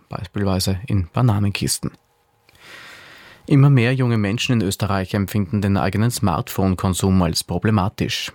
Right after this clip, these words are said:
Laut einer neuen Umfrage des Beratungsunternehmens Deloitte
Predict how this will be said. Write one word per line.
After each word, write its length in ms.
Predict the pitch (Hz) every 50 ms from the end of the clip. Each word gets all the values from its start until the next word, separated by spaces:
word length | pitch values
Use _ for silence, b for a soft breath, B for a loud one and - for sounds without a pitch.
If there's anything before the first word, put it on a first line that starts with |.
| - -
Laut 200 | - - 65 - 71
einer 160 | 71 71 71
neuen 260 | 76 73 71 76 80
Umfrage 520 | - 90 117 120 - - 85 85 82 90 -
des 180 | 80 76 -
Beratungsunternehmens 1160 | - - 87 90 95 90 - - 113 101 - 101 101 98 - 101 101 101 98 98 98 - -
Deloitte 500 | - 113 104 98 87 80 107 135 - -